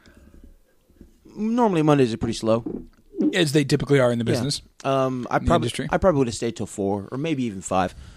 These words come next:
Speaker 2: Mm-hmm.
Speaker 1: Um, 'cause my mom cooking birthday dinner for me at, the,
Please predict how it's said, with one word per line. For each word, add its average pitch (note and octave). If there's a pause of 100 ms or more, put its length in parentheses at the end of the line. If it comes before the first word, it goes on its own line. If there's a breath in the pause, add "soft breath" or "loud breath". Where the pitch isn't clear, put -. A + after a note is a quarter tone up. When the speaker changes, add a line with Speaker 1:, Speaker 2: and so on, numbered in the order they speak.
Speaker 2:
Mm-hmm. C3+ (100)
Speaker 1:
Um, G2+
'cause B2
my B2
mom E3+ (440)
cooking D#3 (220)
birthday D3
dinner C3
for A#2+
me A#2+
at, -
the, -